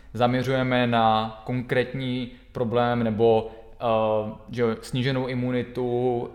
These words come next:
narušené trávení a tak dále, ale tady se bavíme o nějaké takové základní úrovni, kdy vlastně jde o to obnovit to vnitřní prostředí buněk, a protože naše tělo, vlastně naše buňky dělají všechno, hormony,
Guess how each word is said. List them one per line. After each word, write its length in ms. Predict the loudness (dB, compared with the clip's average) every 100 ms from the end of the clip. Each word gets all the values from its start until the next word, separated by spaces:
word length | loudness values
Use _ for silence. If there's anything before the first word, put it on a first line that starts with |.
| -8
narušené 420 | -4 -4 -4 -6 -4
trávení 440 | 2 2 2 -2
a 40 | -2
tak 200 | -2 2
dále, 460 | 4 4 2 -2 -8 -18 -18 -2
ale 180 | 0
tady 220 | 4 2 2
se 180 | 0 0
bavíme 340 | 0 0 -2
o 100 | -2
nějaké 280 | -2 -2 -2
takové 340 | -4 -4 -2
základní 480 | 2 2 2 0 -2
úrovni, 640 | -4 -2 -2 -2 -4 -6 -10 -18 -10
kdy 140 | -4
vlastně 680 | 0 0 0 -4 0 -2 -4 -12 -16
jde 240 | -6 0 0
o 80 | 0
to 160 | -2
obnovit 680 | -4 -4 -4 -2 -2 -4 -10 -10
to 120 | -6
vnitřní 340 | -6 -4 -6
prostředí 420 | -4 -6 -6 -8 -4
buněk, 380 | -2 -2 -4 -10
a 40 |
protože 360 | -8 -6 -4 -4
naše 200 | -4 -6
tělo, 640 | -2 2 4 2 -6 -18 -2
vlastně 520 | -2 -2 -4 -4 -4 -8
naše 200 | -8 -6
buňky 320 | -4 -4 -4
dělají 220 | -4 -2 -2
všechno, 480 | -6 -8 -8 -8 -12 -20 -8
hormony, 520 | -4 -2 -2 -2